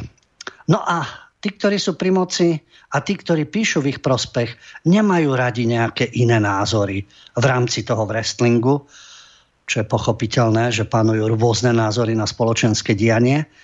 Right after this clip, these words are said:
ale tí, ktorí nemajú tie správne názory, údajne to bolo tak v totalite, že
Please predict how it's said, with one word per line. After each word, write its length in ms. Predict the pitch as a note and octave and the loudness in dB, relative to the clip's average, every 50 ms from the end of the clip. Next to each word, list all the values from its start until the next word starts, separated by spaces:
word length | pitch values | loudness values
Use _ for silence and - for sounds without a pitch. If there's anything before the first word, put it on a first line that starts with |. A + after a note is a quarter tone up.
| - - - - | -20 -20 -16 -6
ale 220 | - C3 D3+ D#3 - | -2 0 0 0 2
tí, 160 | - A3 G#3 | 0 -2 -2
ktorí 240 | - - G#3+ G#3+ G#3 | 0 0 0 2 2
nemajú 400 | F#3+ F#3+ G#3 G#3+ G3+ G3 E3+ - | 2 0 0 0 0 -2 -2 0
tie 100 | - D#3+ | -2 -2
správne 640 | - - - - E3 D3 D3+ E3+ G3+ G#3+ F#3+ D3 | -2 -2 -2 -2 -2 -2 0 0 0 0 0 0
názory, 560 | C3+ B2+ C3+ D3+ D#3+ D#3 F3 C#3+ A#2+ A2+ G#2+ - - - - - - - | 0 0 0 -2 -2 -2 -2 -2 -2 -4 -6 -8 -12 -16 -20 -20 -10 -4
údajne 720 | C#3+ D3+ D#3 D#3+ D3+ D3+ C#3+ C#3 C3 C3 C3 B2+ B2 B2 | 0 2 2 4 4 4 4 2 2 0 0 -2 -4 -2
to 160 | - D3+ B2+ | -2 -2 0
bolo 160 | A#2 C3 B2+ | 0 0 0
tak 160 | B2 - B2 - - | 0 -2 -4 -4 -2
v 40 | - - | -2 -2
totalite, 460 | - - F3+ D3+ C3 A2+ - - G#2+ | 0 0 0 0 0 -2 -2 -4 -4
že 240 | F#2 G#2 G#2 G2+ G2+ | -4 -4 -4 -6 -8